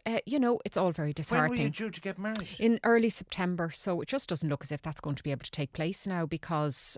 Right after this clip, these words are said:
Speaker 1: well, I mean, technically it could if we just, the pair of us rocked up <laughs> and got on with it, but
Speaker 2: So what have
Speaker 1: you
Speaker 2: you, what, what,
Speaker 1: want
Speaker 2: like,
Speaker 1: family,
Speaker 2: what, what
Speaker 1: don't
Speaker 2: did you
Speaker 1: you?
Speaker 2: plan and what's going to happen?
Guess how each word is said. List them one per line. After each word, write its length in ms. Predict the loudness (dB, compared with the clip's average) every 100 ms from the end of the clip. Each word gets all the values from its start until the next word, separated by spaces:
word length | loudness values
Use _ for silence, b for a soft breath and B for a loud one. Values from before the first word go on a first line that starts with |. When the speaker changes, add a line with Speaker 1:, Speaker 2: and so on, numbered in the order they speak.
| 6
Speaker 1:
well, 260 | 8 8 6
I 80 |
mean, 240 | 4 4 0
technically 760 | -2 2 2 4 0 0 -4
it 80 | -4
could 400 | 0 4 4 4
if 160 | 0 2
we 100 | 2
just, 240 | 4 0
the 60 | -2
pair 280 | 6 8 8
of 80 |
us 120 | 4 2
rocked 440 | 8 8 8 6
up 240 | 6 6 4
<laughs> 100 | 6
and 80 | 6
got 160 | 10 10
on 140 | 10
with 160 | 8 4
it, 120 | 2
but 180 | 4 2 2
Speaker 2:
So 140 | 0
what 180 | 2 2
have 80 | 2
Speaker 1:
you 80 | 2
Speaker 2:
you, 80 |
what, 140 | 4 4
what, 20 | 4
Speaker 1:
want 120 | 4
Speaker 2:
like, 140 | 4 6
Speaker 1:
family, 320 | 8 6 6
Speaker 2:
what, 60 | 6
what 80 |
Speaker 1:
don't 100 | 6
Speaker 2:
did 180 | 6 6
you 60 | 6
Speaker 1:
you? 80 | 6
Speaker 2:
plan 300 | 4 4 2
and 80 | 0
what's 160 | 0
going 220 | 0 -2
to 80 | 0
happen? 340 | -2 -2 -6